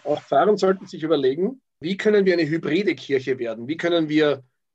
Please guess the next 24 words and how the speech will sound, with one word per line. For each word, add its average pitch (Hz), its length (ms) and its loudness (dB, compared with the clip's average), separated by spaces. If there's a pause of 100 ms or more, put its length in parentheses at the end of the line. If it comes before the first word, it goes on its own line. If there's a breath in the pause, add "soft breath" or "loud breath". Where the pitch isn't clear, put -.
(400)
beide 170 400 2
Formen 165 500 0
der 147 140 -2
Existenz 139 880 -8
in 170 140 -6
der 185 80 2
digitalen 156 640 -2
Welt 185 380 0 (340)
und 190 240 -4
in 170 100 -2
physischer 160 540 -4
Präsenz 135 680 -6 (1040)
qualitativ 165 1200 -2 (120)
besser 143 400 0
leben? 127 420 -6 (360)
Beispiel, 190 580 -2 (480)
ich - 180 -20
weiß 180 340 -2
von 208 160 4
Menschen, 147 560 -2
die 147 300 -6
durch 202 340 2 (100)
online 170 640 -2 (260)
eher 180 720 0